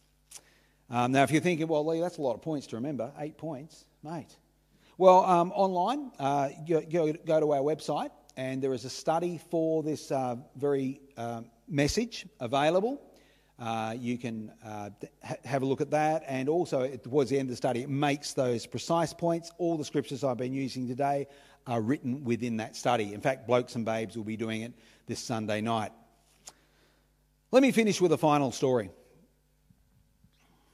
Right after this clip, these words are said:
You know, I think today we probably take the scriptures for granted.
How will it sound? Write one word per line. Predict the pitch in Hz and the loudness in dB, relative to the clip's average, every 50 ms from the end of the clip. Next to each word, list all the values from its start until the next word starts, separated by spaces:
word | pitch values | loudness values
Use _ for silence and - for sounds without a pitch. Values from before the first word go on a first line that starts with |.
| _ _ _ _ _ _ _ _ _ _ _ _ _ _ _ _ _ | _ _ _ _ _ _ _ _ _ _ _ _ _ _ _ _ _
You | - 165 | 2 4
know, | 170 170 170 190 | 6 8 8 8
I | 196 180 170 | 8 8 6
think | - 254 294 240 | 6 4 2 2
today | - 185 156 165 170 170 170 160 151 143 147 165 | 0 2 4 6 6 6 6 6 4 2 2 2
we | 165 156 151 | 2 2 2
probably | 147 180 196 - - 220 | 4 2 0 0 -2 -2
take | - 170 160 156 135 | -2 -2 -2 -2 -4
the | 123 | -8
scriptures | - - 139 - - 127 - | -8 -8 -8 -6 -8 -10 -12
for | - 120 | -12 -8
granted. | 101 123 117 117 113 107 - | -6 -6 -4 -4 -6 -8 -10